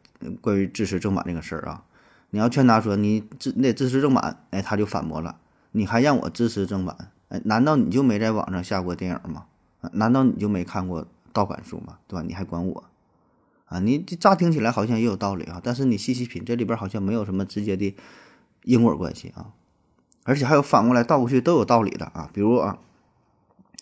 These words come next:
你要是不好好念书啊，就考不上大学，将来呀，只能回家养猪卖猪肉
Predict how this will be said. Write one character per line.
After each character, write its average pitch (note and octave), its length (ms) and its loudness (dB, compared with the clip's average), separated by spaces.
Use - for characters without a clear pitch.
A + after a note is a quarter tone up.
你 G#2+ 100 2
要 B2+ 140 8
是 D3+ 100 2
不 D3+ 140 4
好 D3 180 6
好 C3 80 4
念 C3+ 180 4
书 A2 200 -2
啊， F2+ 200 -6
就 G#2 120 -4
考 F2 180 -4
不 G2 80 -6
上 G#2+ 100 -2
大 A2 140 2
学， F2+ 240 -6
将 A#2+ 140 0
来 F2+ 160 2
呀， F#2 300 -2
只 G2 120 -4
能 F#2+ 160 0
回 G2 200 -2
家 F2 280 -4
养 G2 220 2
猪 E2 200 -8
卖 F#2+ 160 -2
猪 E2 140 -10
肉 F2+ 160 -8